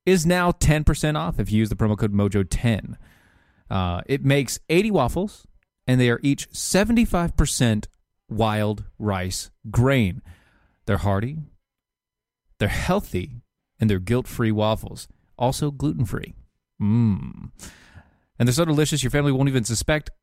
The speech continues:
that you're doing something good for them. Wild rice is the United States', uh, only native grain. It's gluten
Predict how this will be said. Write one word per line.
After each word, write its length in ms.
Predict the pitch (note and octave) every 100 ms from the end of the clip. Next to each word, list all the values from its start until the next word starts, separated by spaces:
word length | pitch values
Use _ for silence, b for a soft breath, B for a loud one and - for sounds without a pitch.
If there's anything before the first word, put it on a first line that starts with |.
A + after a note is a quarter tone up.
| _
that 140 | D3+ D3+
you're 80 | C#3
doing 240 | C#3+ C#3
something 440 | - B2+ C3+ B2+ G2+
good 260 | A2 A2+
for 100 | G#2
them. 200 | F#2+ F#2
Wild 240 | A#2+ D3 C#3+
rice 280 | C#3+ D3
is 80 | C3
the 80 | G#2+
United 320 | A2 A#2 A#2
States', 380 | - A2+ G#2 -
uh, 300 | A2 G2+ - -
only 520 | D3+ G3 A2+ D2+ - - _ -
native 320 | G2 F#2 F2+
grain. 300 | - G2 G#2
It's 160 | G2 -
gluten 400 | B2 A#2 B2+